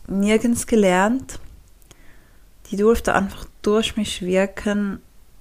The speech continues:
und ich hab auch keine Ahnung, ob's das so irgendwo auf dem Markt gibt.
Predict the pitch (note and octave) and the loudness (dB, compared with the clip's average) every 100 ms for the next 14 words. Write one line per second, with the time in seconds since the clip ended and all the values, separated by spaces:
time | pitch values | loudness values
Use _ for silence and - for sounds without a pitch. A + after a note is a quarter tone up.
0 | - - F3+ F3+ F3 F3+ - F#3+ F3+ - | -16 -10 -6 -6 -6 -4 -4 -2 -4 -6
1 | - F#3 F3+ E3 F3+ F3+ E3 - - F3+ | -4 -2 0 -2 -2 -4 -6 -8 -10 -8
2 | - F3+ F3 - E3+ F3 E3+ E3 E3 E3 | -6 -4 -4 -2 -2 -2 -4 -4 -4 -4
3 | C#3 - E3 D3 C#3+ D3+ D#3+ - D#3 D3 | -4 -6 -6 -4 -2 -4 -6 -8 -6 -6
4 | - - | -8 -16